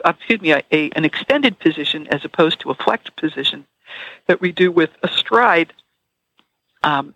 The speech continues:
that doesn't seem to have made, caused any issue for me. Um, I'm looking forward as I'm recuperating from this right ankle surgery.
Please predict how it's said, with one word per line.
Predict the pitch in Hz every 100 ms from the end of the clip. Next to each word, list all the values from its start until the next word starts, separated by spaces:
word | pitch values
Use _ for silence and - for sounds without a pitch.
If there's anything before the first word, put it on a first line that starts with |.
| _
that | 165 180
doesn't | 185 190 180 -
seem | 208 190
to | 185
have | 180 160
made, | 175 175 - _ _ - - -
caused | - 233 208
any | 208 190 202
issue | 214 220
for | 190 190
me. | 175 196 220 _ _ _ _ -
Um, | 175 175 170 170 _ _ _ _ _ _ _ -
I'm | 185 180 180 _ _
looking | 190 262 226 208
forward | - 254 196
as | 175 -
I'm | 175 170 _ _ _
recuperating | 190 196 - 254 220 202 180 175 -
from | 175 170
this | 160 -
right | 151 170 196 214 - -
ankle | 196 240 160 156 _ -
surgery. | - 208 190 143 135